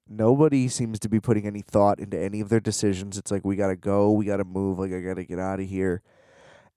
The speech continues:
And, uh, yeah, I mean, it is just a nonstop thrill beginning to end.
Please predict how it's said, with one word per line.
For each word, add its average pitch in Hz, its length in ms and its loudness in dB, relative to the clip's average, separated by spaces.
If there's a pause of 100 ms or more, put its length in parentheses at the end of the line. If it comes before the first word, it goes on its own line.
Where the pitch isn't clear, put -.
And, 104 560 0
uh, 110 420 8
yeah, 107 420 6
I 90 120 2
mean, 107 220 0
it 104 120 4
is 107 160 2
just 107 260 0
a 104 40 -4
nonstop 104 640 0
thrill 104 280 4
beginning 101 420 -4
to 95 60 0
end. 95 420 0